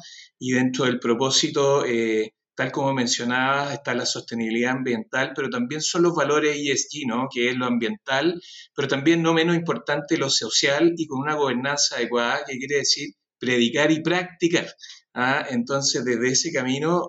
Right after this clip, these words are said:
eh, estoy súper honrado y feliz de, de poder aportar en este podcast y contarle un poco más de mí y, y ir respondiendo todas las preguntas que, que tú me tienes preparadas. Así que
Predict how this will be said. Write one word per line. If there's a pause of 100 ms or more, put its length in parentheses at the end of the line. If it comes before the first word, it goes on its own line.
eh, (340)
estoy
súper
honrado
y
feliz
de, (460)
de
poder
aportar
en
este
podcast
y
contarle
un
poco
más
de
mí (320)
y,
y
ir
respondiendo
todas
las
preguntas
que,
que
tú
me
tienes
preparadas. (260)
Así
que